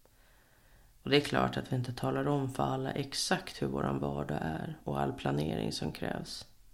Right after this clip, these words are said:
Det är väl en mask som vi som familj tar på oss. Så varför sitter jag nu här i en podd och talar om det för alla? Och den här podden kom till för att öka förståelse för sjukdomar och alla som lever med det.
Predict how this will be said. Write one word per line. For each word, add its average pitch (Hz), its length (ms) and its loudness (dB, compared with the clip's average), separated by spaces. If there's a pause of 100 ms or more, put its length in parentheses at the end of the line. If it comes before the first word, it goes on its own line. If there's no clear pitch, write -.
(260)
Det - 120 2
är 151 40 4
väl 160 100 4
en 156 140 4
mask 147 400 2
som 151 220 0
vi 147 160 4
som 143 200 0
familj 156 460 0
tar - 160 -4
på - 300 -2
oss. - 280 -8 (1600)
Så - 160 6
varför 165 320 8
sitter 131 340 6
jag 123 60 10
nu 117 120 10
här 120 260 6
i 120 60 6
en 120 180 6
podd 120 360 2
och 123 100 6
talar - 260 2
om 67 240 2
det - 80 0
för - 120 -6
alla? - 420 -2 (800)
Och 139 100 -2
den 127 100 0
här 139 120 2
podden 135 460 0
kom 135 220 2
till 135 320 0
för 123 120 -2
att 120 80 -6
öka 131 340 0
förståelse 123 680 0
för - 120 -4
sjukdomar 53 760 -2 (240)
och 123 160 -4
alla 123 160 2
som 127 180 0
lever 143 340 0
med 78 240 0
det. 151 140 -4